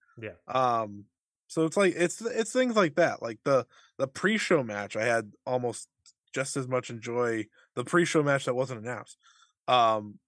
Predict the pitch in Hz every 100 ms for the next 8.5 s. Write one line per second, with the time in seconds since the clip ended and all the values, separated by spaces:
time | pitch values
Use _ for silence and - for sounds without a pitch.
0 | - 147 170 151 143 160 165 147 143 139
1 | 135 123 139 143 143 131 139 135 120 131
2 | - 127 120 - 123 117 113 120 123 120
3 | 139 170 113 107 113 120 - 110 120 127
4 | 135 123 113 123 127 135 - 127 123 117
5 | 104 104 - 127 117 107 120 120 - 160
6 | 117 131 - _ - 127 113 113 120 113
7 | 123 107 120 107 117 151 139 - - _
8 | _ _ 175 139